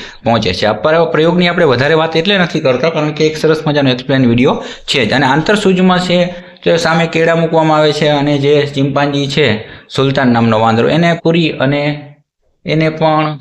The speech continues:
જે સામે પ્રતિપુષ્ટિ સ્વરૂપે કેળા હોય છે, તો એ પોતે આંતરસૂઝ થાય છે અને એવી લાકડીઓના કટકા રાખે છે, જે ચુંબકવાળી,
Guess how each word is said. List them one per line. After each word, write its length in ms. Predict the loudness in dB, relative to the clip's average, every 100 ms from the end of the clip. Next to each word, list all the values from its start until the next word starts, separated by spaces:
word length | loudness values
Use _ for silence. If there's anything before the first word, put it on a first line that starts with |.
| -14 -8 -2
જે 200 | 0 0
સામે 640 | -2 -2 0 0 0 -2
પ્રતિપુષ્ટિ 640 | -2 0 -2 -2 -2 -4 -2
સ્વરૂપે 560 | 0 2 2 2 2
કેળા 320 | 0 0 2
હોય 220 | 2 2 0
છે, 240 | 0 -2
તો 160 | 0 0
એ 280 | 2 0
પોતે 480 | -2 -4 -2 0 2
આંતરસૂઝ 600 | 2 0 -2 -2 -2 -4 -6 -14 -20 -10
થાય 200 | -2 -2
છે 240 | 0 0 2
અને 140 | 2
એવી 160 | 2 0
લાકડીઓના 460 | 0 0 0 2
કટકા 340 | 0 -2 0 0
રાખે 280 | 0 -2
છે, 320 | -2 -4 -6 -12
જે 80 | -8
ચુંબકવાળી, 600 | 0 2 2 2 0 0